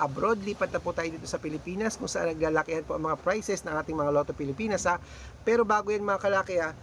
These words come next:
dapat po nakafollow po kayo sa mga legit na account namin, mga kalaki, para po makatanggap kayo ng mga lucky numbers na galing po sa amin. Tandaan niyo po, ah, ingat po kayo sa mga fake account, mga kalaki. Napakadami pong nagkalat na fake account dyan na kinu-,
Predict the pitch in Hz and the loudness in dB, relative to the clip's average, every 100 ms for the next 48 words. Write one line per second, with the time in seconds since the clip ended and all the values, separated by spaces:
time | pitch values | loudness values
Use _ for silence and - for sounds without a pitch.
0 | - - 196 214 220 214 196 196 202 196 | -10 -2 0 2 2 2 2 2 4 4
1 | 202 285 196 208 196 185 180 185 202 175 | 2 -2 -2 0 2 2 0 -4 0 2
2 | 180 180 180 180 175 170 170 165 160 202 | 2 2 0 2 4 4 4 4 4 2
3 | 180 170 160 175 170 165 165 160 - 175 | 0 0 0 0 0 0 -2 -4 -2 -2
4 | 165 160 156 180 214 202 196 - - - | 2 2 2 2 0 2 0 -2 -14 -18
5 | - 165 156 151 156 151 151 147 139 135 | -6 -2 2 4 2 -2 -2 0 0 0
6 | 123 87 - - - - - - - - | -2 -4 -12 -18 -20 -20 -20 -20 -20 -20
7 | - - - - - 175 180 180 180 - | -20 -20 -18 -8 2 4 6 4 2 2
8 | 180 165 175 - - - 190 196 208 214 | 4 4 2 -4 -20 -4 2 2 2 0
9 | 196 190 190 180 175 190 190 175 180 170 | 0 2 4 4 2 0 2 2 2 4
10 | 170 170 170 165 180 165 - 160 160 156 | 2 4 2 2 2 -2 0 -2 2 2
11 | 156 156 156 135 143 143 147 147 135 135 | 2 0 -2 2 2 4 0 -4 -4 -2
12 | 143 135 160 170 156 147 | -2 0 0 0 0 0